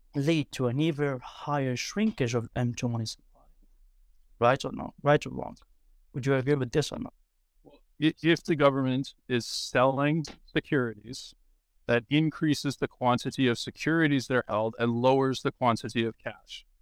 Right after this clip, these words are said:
Speaker 1: Right now? No.
Speaker 2: Yes. It's just math.
Speaker 1: No.
Speaker 2: Of course it is.
Speaker 1: No.
Speaker 2: Okay. Why do you say no?
Speaker 1: As far as I can see things, the government hasn't borrowed recently, and therefore, and they also have reached the debt ceiling.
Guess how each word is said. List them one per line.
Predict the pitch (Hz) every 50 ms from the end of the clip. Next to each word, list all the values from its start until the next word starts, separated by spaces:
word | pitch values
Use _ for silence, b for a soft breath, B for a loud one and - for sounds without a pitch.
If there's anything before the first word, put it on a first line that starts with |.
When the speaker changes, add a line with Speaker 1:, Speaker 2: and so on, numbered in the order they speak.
| _ _ -
Speaker 1:
Right | 135 139 139 -
now? | 143 151 165 196 226 - _ _ _ _ _ _ -
No. | 143 143 131
Speaker 2:
Yes. | 98 90 - - - - _ _ _ _ _ _ _ _
It's | - 123 - -
just | 131 - -
math. | 135 143 170 147 113 110 -
Speaker 1:
No. | 147 185
Speaker 2:
Of | - -
course | 202 185 - -
it | 107
is. | 107 98 - - _ _ _ _ _ _ _ _ -
Speaker 1:
No. | 147 139 127 - _ _ _ _ -
Speaker 2:
Okay. | 170 160 - 151 113 - _ _ _ _ _ _ _ _ _
Why | - 123 135 139 147 151
do | 151
you | 151 151 139
say | - 151 139 135
no? | 127 113 104 - _ _ _ _ _ _ _ _ _ _ _ -
Speaker 1:
As | 151 -
far | 156 147 143
as | 139 127
I | 135
can | 131 - 139 131
see | 127 - 139 127
things, | 120 - 180 175 160 151 - - - _ _ _ _ _ _ _
the | -
government | - 165 156 175 170 160 160
hasn't | 175 170 175 170 147 123
borrowed | 127 131 127 127 120 117 113
recently, | 120 123 - - 131 123 - 143 139 139 _ _ _ _ _ _ _ _ _ _ _ _ _ _ _ -
and | 160 139 139
therefore, | 123 139 156 156 147 - 165 156 147 139 120
and | 135 143 143
they | 131 139
also | - - 147 147 - 151
have | 123 131 135 131 127 123
reached | 123 139 135 - -
the | 123
debt | 117 110 139 131 -
ceiling. | - - - 165 147 135 127 127